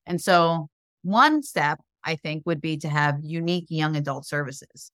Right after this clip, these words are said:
because young adults are different than children and they're different than older adults. They are a population in and of themselves that require a different set of interventions, a different set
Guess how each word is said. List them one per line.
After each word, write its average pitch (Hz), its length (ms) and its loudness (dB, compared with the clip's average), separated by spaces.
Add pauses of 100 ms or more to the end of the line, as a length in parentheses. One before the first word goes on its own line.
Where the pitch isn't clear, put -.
(140)
because 170 400 -2 (220)
young 180 240 2
adults 220 500 0
are 156 100 0
different 143 360 -4
than 220 160 -2
children 202 580 -4 (420)
and 147 140 0
they're 139 100 2
different 143 360 -4
than 170 120 -4
older 143 300 -6
adults. 139 460 -12 (280)
They 156 200 2
are 151 480 4
a 143 80 -10
population 156 720 -2
in 143 220 0
and 143 80 2
of 135 100 -2
themselves 135 560 -8
that - 160 -6
require 151 640 0
a 143 60 -2
different 151 440 -4
set 151 340 -2 (540)
of 139 120 -2
interventions, 147 920 -2 (100)
a - 60 -6
different 147 380 -6
set 143 360 -2